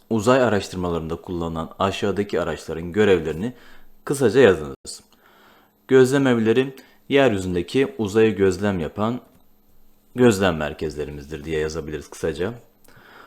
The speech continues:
Yapay uydular, çeşitli amaçlarla haberleşme gibi amaçlarla kullandığımız uzay teknoloji araçlarımız. Teleskoplar da mercekli ve birçok modeli olan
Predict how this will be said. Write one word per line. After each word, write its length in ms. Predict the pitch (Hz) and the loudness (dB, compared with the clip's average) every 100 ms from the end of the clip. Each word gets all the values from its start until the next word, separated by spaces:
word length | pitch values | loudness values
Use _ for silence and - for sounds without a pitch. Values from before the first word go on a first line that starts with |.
| _ _ | _ _
Yapay 400 | 110 117 127 127 | 2 4 6 4
uydular, 580 | 117 104 113 120 - - - _ - | 4 2 0 0 -2 -8 -20 _ -12
çeşitli 480 | 120 123 120 123 | -8 -6 -6 -4
amaçlarla 680 | 117 113 107 - 110 107 104 | -2 -2 -4 -4 -2 0 0
haberleşme 580 | 101 101 98 95 - 107 | 0 0 0 0 -2 -6
gibi 240 | 90 82 | -4 -4
amaçlarla 640 | 87 87 85 - 92 78 73 | -2 -2 -8 -6 -4 -4 -6
kullandığımız 920 | 90 82 78 73 76 110 123 - - _ _ _ _ _ _ | -6 -6 -6 -8 -6 -6 -6 -12 -20 _ _ _ _ _ _
uzay 360 | 95 90 92 87 | -4 2 0 0
teknoloji 520 | 85 82 78 73 78 | -8 -8 -10 -8 -10
araçlarımız. 960 | 76 - - 69 71 101 127 - - _ _ _ _ _ _ _ _ _ _ _ _ _ _ _ _ _ _ _ _ _ _ - - - - - | -10 -12 -14 -14 -8 -8 -10 -18 -20 _ _ _ _ _ _ _ _ _ _ _ _ _ _ _ _ _ _ _ _ _ _ -20 -20 -20 -20 0
Teleskoplar 840 | 127 120 - 123 - 123 113 90 | 2 2 2 -2 0 2 2 2
da 280 | 98 131 - | -4 -4 -6
mercekli 640 | 107 110 101 107 104 110 | -2 0 0 -2 -4 0
ve 140 | 101 98 | 0 0
birçok 320 | 107 104 - | -2 -4 -4
modeli 360 | 92 85 92 85 | -4 -4 -2 -2
olan 340 | 76 110 | -2 -4